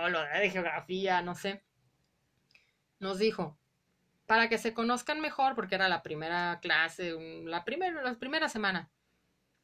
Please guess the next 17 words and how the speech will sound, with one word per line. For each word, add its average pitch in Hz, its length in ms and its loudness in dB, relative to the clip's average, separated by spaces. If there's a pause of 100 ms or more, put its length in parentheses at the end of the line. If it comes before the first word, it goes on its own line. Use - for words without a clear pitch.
(120)
"Para 233 200 4
que 240 80 0
se 240 120 -2
conozcan 262 420 0
mejor, 277 380 -2 (800)
elijan 285 460 2
a 247 120 6
una 262 460 2 (960)
de 196 120 2
todas 285 280 4
las 311 140 2
que 285 60 -4
están 277 220 -2
aquí 277 200 -4
en 277 60 -4
el 269 60 -8
salón, 277 320 -4